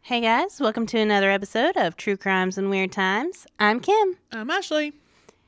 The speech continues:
Speaker 1: And we wanted to start this episode off by letting you know that next week is Thanksgiving
Speaker 2: Yay.
Speaker 1: for us Americans.
Speaker 2: Yeah.
Speaker 1: Not everybody who listens is in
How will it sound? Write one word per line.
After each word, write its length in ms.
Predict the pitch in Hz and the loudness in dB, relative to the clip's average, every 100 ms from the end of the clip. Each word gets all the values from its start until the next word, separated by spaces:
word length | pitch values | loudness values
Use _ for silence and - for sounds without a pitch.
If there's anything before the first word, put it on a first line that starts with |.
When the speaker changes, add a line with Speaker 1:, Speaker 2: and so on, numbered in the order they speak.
| _ _ _ - | _ _ _ -2
Speaker 1:
And 360 | 240 233 233 233 | 0 2 2 2
we 140 | 254 | 2
wanted 340 | 254 254 320 - | 2 2 2 0
to 280 | 285 277 | 0 2
start 240 | 269 262 240 | 0 0 -2
this 140 | 214 | -2
episode 320 | 196 - 190 | -4 -2 0
off 180 | 185 208 | 0 0
by 140 | 185 175 | 0 0
letting 200 | 180 185 | 0 -2
you 80 | 180 | -2
know 200 | 165 160 | -4 -6
that 340 | 156 147 143 _ _ _ _ _ _ - | -8 -8 -10 _ _ _ _ _ _ -10
next 280 | 170 - - | -8 -6 -6
week 140 | 233 | -4
is 80 | 285 | -2
Thanksgiving 680 | 392 392 - 208 202 226 - _ | 0 0 0 0 0 -2 -8 _
Speaker 2:
Yay. 720 | 349 339 320 311 294 285 254 240 | -10 -8 -8 -10 -10 -12 -10 -2
Speaker 1:
for 80 | 190 | 0
us 240 | 190 - | 0 -2
Americans. 880 | 285 175 143 165 175 185 - - _ _ _ _ | -4 -4 -6 -8 -10 -10 -16 -20 _ _ _ _
Speaker 2:
Yeah. 340 | 240 214 208 202 _ - | -12 -10 -12 -14 _ -4
Speaker 1:
Not 260 | 233 226 196 | 4 4 4
everybody 400 | 208 202 185 185 | 0 0 -2 -2
who 100 | 185 | -4
listens 380 | 156 170 165 | -4 -8 -10
is 120 | 160 156 | -10 -12
in 220 | 160 | -10